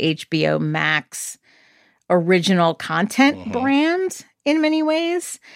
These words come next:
Speaker 1: speaks to what you were trying to get at. And the, the H B O Discovery Plus thing is absolutely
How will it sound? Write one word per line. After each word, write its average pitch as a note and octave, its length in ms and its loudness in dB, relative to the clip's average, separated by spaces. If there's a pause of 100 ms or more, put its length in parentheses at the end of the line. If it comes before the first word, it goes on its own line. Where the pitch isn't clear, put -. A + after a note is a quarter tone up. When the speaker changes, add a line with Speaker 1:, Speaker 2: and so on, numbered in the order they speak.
(480)
Speaker 1:
speaks - 520 0
to C#4+ 200 2
what G#3 300 2
you F#3+ 180 0
were E3+ 340 2
trying D3 580 -6
to - 120 -14
get - 220 -10
at. - 220 -10
And A3+ 180 2
the, A#3+ 80 4
the G#3+ 180 -2
H C4 280 0
B B3 180 2
O A3 160 4
Discovery F3+ 440 -2
Plus F3 300 -4
thing D#3+ 260 -8
is E3 200 -6 (140)
absolutely E3+ 960 -2